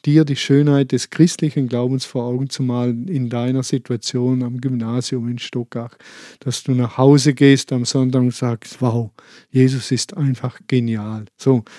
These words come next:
jetzt packe ich das Leben an in einer positiven Rebellion." Und Fritz Schwarz vereinigt das noch abschließend. Er sagt, wir müssen aufpassen, dass wir nicht zu gutmütigen Trotteln verkommen,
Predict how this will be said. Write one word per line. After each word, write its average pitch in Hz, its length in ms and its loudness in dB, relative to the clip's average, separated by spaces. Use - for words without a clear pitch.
jetzt 127 280 0
packe 123 280 -4
ich - 80 -6
das 127 240 -4
Leben 131 340 4
an 127 180 0
in 127 140 2
einer 120 240 0
positiven 127 680 -2
Rebellion." 120 760 2
Und 143 140 2
Fritz 160 220 4
Schwarz 156 300 4
vereinigt 151 560 2
das 147 380 2
noch 127 160 -4
abschließend. 131 760 -4
Er 151 160 0
sagt, 139 420 -2
wir 135 200 2
müssen 139 380 -2
aufpassen, 156 640 -2
dass 135 180 0
wir 131 100 0
nicht 147 260 -2
zu 135 160 -6
gutmütigen 139 960 -2
Trotteln 143 520 0
verkommen, 107 760 -6